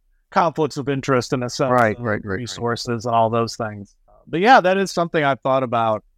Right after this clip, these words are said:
Speaker 1: uh, as I, uh, think about what the future of my Windows usage is, 'cause I only use Windows maybe once or twice a month on my personal machine, but on
Speaker 2: Yeah.
Speaker 1: work,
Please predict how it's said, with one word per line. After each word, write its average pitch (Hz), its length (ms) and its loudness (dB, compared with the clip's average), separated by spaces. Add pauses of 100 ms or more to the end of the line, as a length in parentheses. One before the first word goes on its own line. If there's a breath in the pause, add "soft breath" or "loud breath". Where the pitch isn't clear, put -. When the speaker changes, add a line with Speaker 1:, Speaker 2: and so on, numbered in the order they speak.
Speaker 1:
uh, 104 300 -8 (640)
as 107 220 -6
I, 107 340 2 (540)
uh, 123 100 0 (100)
think 147 140 -2
about 131 280 0
what 135 200 0
the 135 80 -8
future 127 360 -4
of 113 80 -8
my 120 120 -2
Windows 123 320 -4
usage 113 300 -8
is, 131 100 -6
'cause 160 140 -6
I 220 120 6
only 285 220 2
use 262 280 0
Windows 165 420 0
maybe 156 400 -2
once 143 420 0
or 165 80 -4
twice 151 280 0
a 143 40 -8
month 151 300 -2
on 139 160 0
my 127 160 0
personal 208 480 -2
machine, 117 480 -8
but 160 160 2
on 170 180 0
Speaker 2:
Yeah. 127 120 -2
Speaker 1:
work, 220 320 0